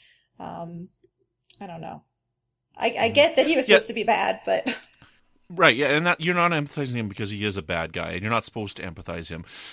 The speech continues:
Speaker 2: And, I mean, I think part of the episode that's weak is that this whole thing relies on the fact that there's people within his religious ship here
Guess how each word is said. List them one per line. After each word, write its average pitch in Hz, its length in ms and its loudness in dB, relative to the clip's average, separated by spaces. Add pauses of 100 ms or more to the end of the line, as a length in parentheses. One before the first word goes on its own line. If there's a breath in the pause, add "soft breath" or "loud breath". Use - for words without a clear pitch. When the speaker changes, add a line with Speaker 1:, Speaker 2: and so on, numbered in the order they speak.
(120)
Speaker 2:
And, 127 340 2
I 139 120 2
mean, 151 200 0
I 143 100 4
think 196 260 -4
part 160 220 0
of - 20 -6
the 139 80 0
episode 127 240 -4
that's 104 180 -4
weak 101 440 -10 (340 loud breath)
is 117 260 0
that 117 280 0 (180)
this 123 200 -2
whole 165 180 -2
thing 151 220 -2
relies 110 540 2
on 104 80 -2
the 98 100 -6
fact 104 540 -2 (400 loud breath)
that 113 300 -2
there's 110 320 -2
people 143 480 -4
within 117 560 -4
his 104 260 -6
religious 101 680 -6
ship - 440 -4
here 98 400 -2